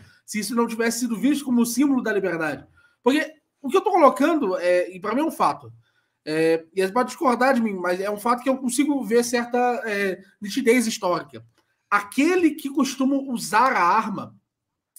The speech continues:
é geralmente considerado, é, de baixa estirpe. Ex-, ex-,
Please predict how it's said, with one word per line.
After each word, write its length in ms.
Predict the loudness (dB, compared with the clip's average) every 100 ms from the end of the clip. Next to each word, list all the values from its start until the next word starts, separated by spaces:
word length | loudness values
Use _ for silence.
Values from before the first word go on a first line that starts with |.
| -6
é 120 | -2
geralmente 360 | -2 -2 -4 -4
considerado, 840 | -6 -2 -2 0 0 0 -2 -6 -10 -20 -16 -4
é, 400 | -2 0 -2 -4 -8 -18
de 100 | -2
baixa 300 | 0 0 -2
estirpe. 560 | -8 -4 -4 -4 -10
Ex-, 140 | -10 -10
ex-, 280 | -10 -10 -12